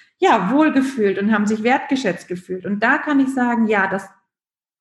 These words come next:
das können Hunde sehr gut erreichen, ne? Ähm, auch Beispiel vielleicht aus der Kinder- und Jugendpsychiatrie. Ähm, die Kinder, die, oder auch Jugendlichen, die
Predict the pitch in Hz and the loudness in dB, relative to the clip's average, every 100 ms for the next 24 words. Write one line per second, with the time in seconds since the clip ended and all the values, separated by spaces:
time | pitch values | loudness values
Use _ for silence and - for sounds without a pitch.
0 | _ - 247 254 277 269 254 262 247 226 | _ -2 -2 0 2 4 4 4 2 0
1 | 220 269 - 165 156 160 156 160 156 240 | 0 0 -2 -4 -4 -6 -6 -8 -6 -6
2 | 359 - - - _ _ 220 220 220 220 | -8 -12 -20 -20 _ _ 0 2 2 0
3 | - - _ _ - _ _ _ - 208 | -4 -20 _ _ -20 _ _ _ -8 -6
4 | 208 214 262 262 226 247 233 220 247 247 | -2 0 0 0 0 0 0 -2 -2 0
5 | 240 233 226 262 254 - 220 208 - - | 2 2 0 0 0 0 -2 -4 -6 -8
6 | 185 185 185 - - _ 226 220 226 233 | -6 -6 -8 -20 -20 _ -2 2 2 0
7 | 226 262 269 254 226 233 - - _ - | -2 2 2 2 0 -2 -4 -14 _ -8
8 | 208 180 - 202 262 262 220 220 220 208 | -4 -2 -4 -2 0 2 2 2 0 0
9 | 208 202 | -4 -6